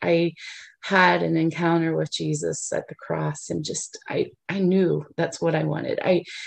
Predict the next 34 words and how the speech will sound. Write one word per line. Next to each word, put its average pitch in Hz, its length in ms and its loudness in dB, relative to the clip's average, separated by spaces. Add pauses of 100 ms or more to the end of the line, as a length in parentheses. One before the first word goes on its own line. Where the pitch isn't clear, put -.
(140)
it - 180 6
was 180 220 0
like 170 320 4
I 180 140 4
had 180 200 0
been 160 180 2
so 165 360 2
depressed 165 600 -4
and 156 120 2
so 165 720 6 (800)
a 156 60 4
mess 147 720 2
in 160 140 2
my 170 140 2
life. - 380 -2 (120)
And 165 440 0
I - 140 -2
was 214 140 2
about 240 320 0
twelve 170 400 0
when - 120 0
I 170 60 6
gave 156 160 2
my 160 120 4
heart 156 200 -2
to - 140 -2
the 156 40 2
Lord. 151 320 0 (240)
Um, 160 520 -4 (520)
and 185 400 2
through 233 800 0 (400)
that - 360 2
time 180 640 2
till 165 500 0